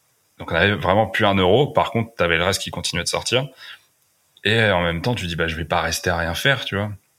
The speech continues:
Donc on s'est mis à créer des projets qui étaient super cool, euh, plateforme en ligne, enfin, la classique, quoi. Mais tu vois,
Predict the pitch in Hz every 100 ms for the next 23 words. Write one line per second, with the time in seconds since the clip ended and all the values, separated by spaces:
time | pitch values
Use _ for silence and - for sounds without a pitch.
0 | _ _ _ _ _ _ _ _ - 95
1 | 107 101 87 87 95 98 85 90 82 78
2 | - 87 92 85 - - 95 87 - 135
3 | 151 - - - - _ - 85 80 82
4 | 82 85 80 87 80 78 80 95 92 82
5 | 80 78 - 90 - 117 - 80 82 -
6 | 101